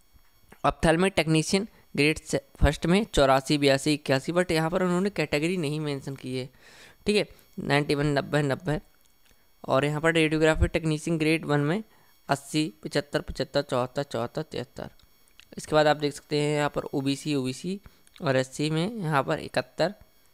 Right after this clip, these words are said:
इकहत्तर, सत्तर और यहाँ पर दिया ट्रांसफ्यूजन असिस्टेंट, टेक्निकल असिस्टेंट and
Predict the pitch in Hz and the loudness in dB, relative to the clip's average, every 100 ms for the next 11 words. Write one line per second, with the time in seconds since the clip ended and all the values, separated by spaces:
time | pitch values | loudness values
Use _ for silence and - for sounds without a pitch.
0 | _ _ _ _ _ _ _ - - 139 | _ _ _ _ _ _ _ -12 -4 -2
1 | - 160 - 147 - 131 - - _ _ | -2 -4 -6 -12 -8 -10 -10 -20 _ _
2 | - 143 156 156 165 151 165 185 156 143 | 0 2 2 0 2 4 2 2 2 2
3 | 147 - 151 185 - - 151 - - 151 | 0 -2 0 0 0 -4 -4 -2 0 0
4 | 139 - _ _ _ - _ - 135 151 | 0 -6 _ _ _ -20 _ -4 -2 2
5 | 151 147 143 143 143 147 147 147 151 | 2 2 0 -2 -2 0 0 -2 -6